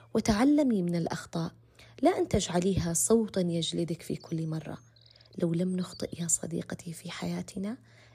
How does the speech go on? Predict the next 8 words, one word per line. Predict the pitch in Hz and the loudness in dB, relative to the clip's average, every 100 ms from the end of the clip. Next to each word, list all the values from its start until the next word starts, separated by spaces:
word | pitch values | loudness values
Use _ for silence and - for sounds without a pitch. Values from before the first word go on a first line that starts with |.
| _ | _
لما | 175 190 202 196 | 2 4 4 2
تعلمنا | 185 - 170 175 180 254 247 | -2 -4 -2 0 2 2 2
أن | - 170 | 0 0
نعيد | 160 151 156 | -2 -2 -2
الكرة، | 156 - 170 190 247 - - - - - | -4 -2 -4 -2 -4 -6 -20 -20 -20 -4
لكن | 165 180 - - - - - - | 0 0 0 -4 -4 -14 -20 -2
بطريقة | 233 208 170 - - - - | 0 2 0 -4 -10 -10 -10
أفضل. | - - | -14 -12